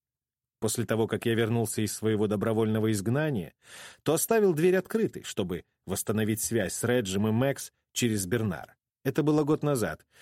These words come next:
и Берни нечего было мне сообщить, кроме новости о том, что мои родители официально отреклись от меня и сделали это достоянием общественности.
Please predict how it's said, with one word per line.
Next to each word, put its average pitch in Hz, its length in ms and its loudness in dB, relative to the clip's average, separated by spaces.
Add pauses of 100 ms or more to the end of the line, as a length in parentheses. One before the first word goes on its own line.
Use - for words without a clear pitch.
(140)
и 113 60 0
Берни 165 340 2
нечего 135 420 0
было 85 180 -6
мне 85 160 -6
сообщить, - 600 -8 (260)
кроме 147 540 2
новости 123 420 0
о 104 80 0
том, 143 220 -2
что - 160 -2
мои 104 160 0
родители 95 560 -2 (200)
официально 110 720 0
отреклись 104 540 -4
от - 160 -18
меня - 300 -18 (320)
и 117 120 0
сделали 110 520 2
это 139 160 0
достоянием 98 800 0
общественности. - 800 -10